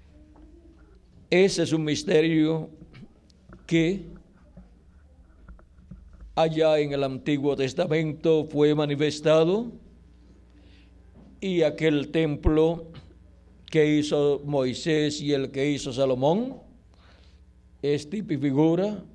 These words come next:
del templo que está en el cielo, y es tipo y figura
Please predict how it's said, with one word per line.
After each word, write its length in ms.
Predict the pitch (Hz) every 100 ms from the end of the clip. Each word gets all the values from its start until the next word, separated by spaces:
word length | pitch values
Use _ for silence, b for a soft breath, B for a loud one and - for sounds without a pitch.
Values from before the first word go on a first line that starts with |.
| - - - b b b _
del 260 | - 135 127
templo 460 | 151 147 147 147
que 100 | 127
está 160 | 143 156
en 100 | 139
el 80 | 143
cielo, 580 | 160 165 170 185 214 220 - - - - -
y 200 | 139 143
es 160 | 147 147
tipo 240 | 147 147
y 40 | 139
figura 600 | 143 143 190 202 220